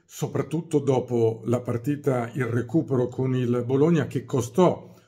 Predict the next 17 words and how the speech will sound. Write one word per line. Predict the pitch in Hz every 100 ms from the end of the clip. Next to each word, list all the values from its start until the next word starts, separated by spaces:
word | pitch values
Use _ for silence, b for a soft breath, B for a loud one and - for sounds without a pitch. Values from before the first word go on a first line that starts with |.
| -
lo | 131
scudetto | 113 139 123 113 113 117 - -
ai | 135 117
neroazzurri. | 113 104 95 101 92 - - b b b b
Simone | - 143 165 170
Inzaghi | 170 208 214 151 - - _ _
ha | - 131
resistito | 139 139 120 160 -
allora, | 139 120 113 120 139 -
ha | - 165
resistito | 170 180 - 233 196
anche | 208 208 190 185
l'anno | 156 170 185 180
scorso, | 175 - - 220 117 - 110
perché | - 117 147 143
l'anno | 160 175
scorso, | 175 - 175 - 117